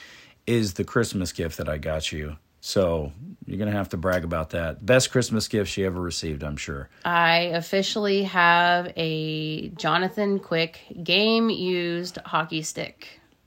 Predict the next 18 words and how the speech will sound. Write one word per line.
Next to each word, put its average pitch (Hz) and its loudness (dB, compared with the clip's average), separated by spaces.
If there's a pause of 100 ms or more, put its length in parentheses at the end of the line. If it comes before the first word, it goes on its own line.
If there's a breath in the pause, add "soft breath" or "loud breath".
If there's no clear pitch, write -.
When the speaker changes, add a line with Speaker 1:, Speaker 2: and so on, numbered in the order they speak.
(180)
Speaker 1:
Yes. - -4 (220)
Speaker 2:
And 165 0
it 165 0
is 156 -2
my 165 4
favorite 208 6
thing 202 2
next 180 -2
to 190 0
my 170 2
King's 202 0
blanket 185 2
that 170 0
I 160 4
have 160 0
gotten 175 6
for 170 -2
Christmas. 165 -4